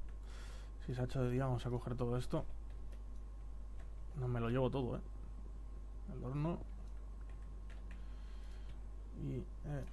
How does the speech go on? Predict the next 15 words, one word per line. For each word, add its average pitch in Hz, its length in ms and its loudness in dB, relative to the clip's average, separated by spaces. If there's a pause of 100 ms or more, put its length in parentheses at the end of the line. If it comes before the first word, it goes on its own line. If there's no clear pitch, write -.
(120)
la 147 80 2
mesa 135 240 2
de 110 60 -2
crafteo. - 320 -4 (3500)
Vamos - 100 -6
a - 20 2
salir 120 240 4
por 113 120 2
aquí. 110 260 2 (2000)
Sí, 131 120 2
con 117 160 0
esp-, - 260 -4
espada 135 300 8
en 117 60 6
mano. 123 280 4